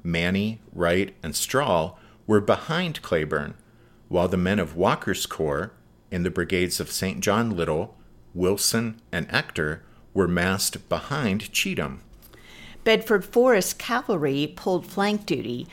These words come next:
Speaker 2: mostly north of the Reeds Bridge Road.
Speaker 1: Then, behind the lines, John C. Breckinridge's division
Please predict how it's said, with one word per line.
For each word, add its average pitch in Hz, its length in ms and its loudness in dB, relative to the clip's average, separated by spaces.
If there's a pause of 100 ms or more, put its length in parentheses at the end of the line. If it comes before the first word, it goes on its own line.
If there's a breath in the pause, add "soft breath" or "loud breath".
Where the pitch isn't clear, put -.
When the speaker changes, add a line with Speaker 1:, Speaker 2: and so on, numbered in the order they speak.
(260 loud breath)
Speaker 2:
mostly 202 400 4
north 160 440 0
of - 140 -8
the 147 100 0
Reeds 160 360 -2
Bridge 143 340 -2
Road. 143 540 0 (760 loud breath)
Speaker 1:
Then, 131 460 2 (100)
behind 110 420 0
the 117 100 2
lines, 80 600 -2 (140)
John 98 300 0
C. 110 260 0
Breckinridge's 90 800 -2
division 78 600 -4